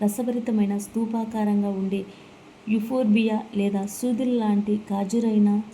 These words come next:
సరుగుడు నిర్మాణాలను పత్రాభ కాండాలు అంటారు. బాష్పశేఖాన్ని తగ్గించడానికి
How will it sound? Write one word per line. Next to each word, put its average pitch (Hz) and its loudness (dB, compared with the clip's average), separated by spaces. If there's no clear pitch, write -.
సరుగుడు 208 0
నిర్మాణాలను 214 2
పత్రాభ 226 -4
కాండాలు 202 -2
అంటారు. 190 -4
బాష్పశేఖాన్ని 240 -2
తగ్గించడానికి 202 0